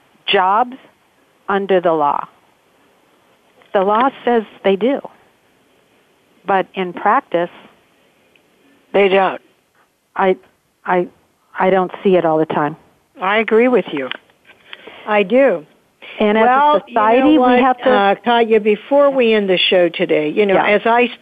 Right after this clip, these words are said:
Speaker 2: told our listeners at the beginning,
Speaker 1: Mm-hmm.
Speaker 2: wow, when I read your bio, and, and then just hearing everything today, uh,
Speaker 1: Mm-hmm.
Speaker 2: which is so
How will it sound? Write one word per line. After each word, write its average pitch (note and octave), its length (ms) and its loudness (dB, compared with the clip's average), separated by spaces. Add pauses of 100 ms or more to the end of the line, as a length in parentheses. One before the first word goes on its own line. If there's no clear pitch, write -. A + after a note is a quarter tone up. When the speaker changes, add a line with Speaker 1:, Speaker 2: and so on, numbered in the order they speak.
Speaker 2:
told A#3+ 320 2
our A3 160 4
listeners F#3+ 460 0
at F3 120 0
the F3+ 100 -2
beginning, E3 520 -2
Speaker 1:
Mm-hmm. - 500 -10
Speaker 2:
wow, G#3 420 0
when F3+ 180 -4
I F3+ 80 0
read G3 300 0
your F3+ 140 0
bio, E3+ 640 -2
and, A3+ 160 0
and C4+ 160 2
then D4 160 2
just C#4 200 -2
hearing G#3 400 0
everything F3 560 -2
today, E3 560 0 (480)
uh, E3+ 300 0
Speaker 1:
Mm-hmm. - 120 -4
Speaker 2:
which G3+ 220 0
is F#3 100 2 (140)
so F#3 420 2